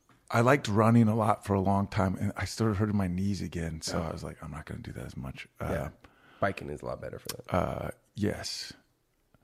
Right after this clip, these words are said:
Speaker 1: And then we've been getting, I don't know if you can see over there, we got a couple puzzles. We've been doing some puzzles lately, too.
Speaker 2: Dude, I hit that puzzle game
Speaker 1: Really?
Speaker 2: hard a while
Speaker 1: It's so
Speaker 2: back. Yeah, yeah.
Speaker 1: fun.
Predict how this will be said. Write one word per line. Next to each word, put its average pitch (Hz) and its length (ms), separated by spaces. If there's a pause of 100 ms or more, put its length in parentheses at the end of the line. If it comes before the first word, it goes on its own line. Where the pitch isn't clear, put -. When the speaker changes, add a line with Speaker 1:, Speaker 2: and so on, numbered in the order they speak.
(200)
Speaker 1:
And 120 100
then 139 80
we've 156 140
been 156 120
getting, 151 300
I 120 80
don't 135 120
know 143 60
if 120 120
you 110 60
can 104 100
see - 140
over 117 100
there, 113 100
we 117 100
got 110 140
a - 40
couple 104 240
puzzles. 98 600
We've 113 140
been 120 140
doing 110 180
some 104 160
puzzles 98 480
lately, 95 260
too. 98 160
Speaker 2:
Dude, 107 300
I 98 140
hit 135 160
that 92 200
puzzle 98 280
game 92 340
Speaker 1:
Really? 135 300
Speaker 2:
hard 101 200
a 98 40
while 101 100
Speaker 1:
It's 92 120
so 98 120
Speaker 2:
back. 90 180
Yeah, 135 60 (220)
yeah. 679 120
Speaker 1:
fun. 659 80